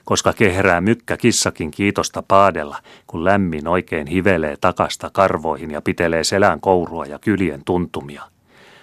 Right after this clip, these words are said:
Haastoja kiitti Heikille sydämen yllältä yhteistä olon hyvää. "Voipa ihminen sentään mokomasti, kun on omassa ruumiissaan ja on suvi ja sydän välkkyy eikä nälkä nipistä.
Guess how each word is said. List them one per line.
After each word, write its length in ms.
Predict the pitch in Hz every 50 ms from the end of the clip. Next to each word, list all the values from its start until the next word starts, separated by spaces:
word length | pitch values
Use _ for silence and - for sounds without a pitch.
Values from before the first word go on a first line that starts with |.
| _ _ _
Haastoja 580 | _ - 90 78 76 - - - 80 71 71 71 -
kiitti 420 | - 90 80 78 _ - - 67
Heikille 420 | 78 80 80 78 - 80 76 71 -
sydämen 540 | - - 101 82 82 78 73 73 71 73
yllältä 460 | 82 85 82 80 73 69 - - - 76
yhteistä 580 | 76 76 - _ - 76 69 - - - 78
olon 320 | 76 78 78 76 73 71 73
hyvää. 420 | 95 110 107 101 104 104 - - _ _ _ _ _ _ _ _ _ _ _ _ _ _ _ _ _ -
"Voipa 260 | - 90 87 - 90 85
ihminen 380 | 101 92 87 104 95 90 87
sentään 420 | 85 - 101 101 92 - 95 85 87
mokomasti, 640 | 98 101 - - 101 87 82 - - - - - - _ - - - - _
kun 160 | - 104 87
on 100 | 85 85
omassa 420 | 92 104 117 104 85 - - 95 82
ruumiissaan 760 | 98 113 110 101 87 85 76 71 - - - 101 90 - 78
ja 100 | 82 85
on 100 | 92 95
suvi 400 | - - 120 117 107 101 - - - -
ja 100 | - 90
sydän 400 | 82 - 110 110 113 104 90 76 -
välkkyy 560 | 95 98 95 82 - _ _ - - 73 73
eikä 180 | 71 67 - 92
nälkä 400 | 90 98 107 104 90 - - 76
nipistä. 640 | 76 82 80 - 87 78 - - - - - -